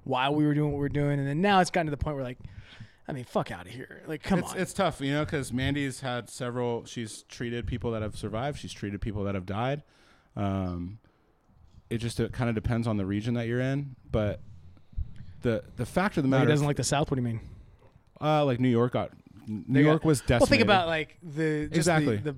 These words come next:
Speaker 1: the compact nature of New York already.
Speaker 2: Yeah,
Speaker 1: You're
Speaker 2: and
Speaker 1: literally
Speaker 2: then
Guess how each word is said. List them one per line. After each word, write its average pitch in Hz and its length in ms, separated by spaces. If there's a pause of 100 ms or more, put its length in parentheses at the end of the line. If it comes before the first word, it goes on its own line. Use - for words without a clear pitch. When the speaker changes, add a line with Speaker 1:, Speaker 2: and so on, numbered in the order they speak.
(140)
Speaker 1:
the 147 100
compact 175 640
nature 156 320
of 135 160
New 139 80
York 135 260
already. 131 220
Speaker 2:
Yeah, - 80
Speaker 1:
You're 139 80
Speaker 2:
and 160 80
Speaker 1:
literally 190 200 (120)
Speaker 2:
then - 0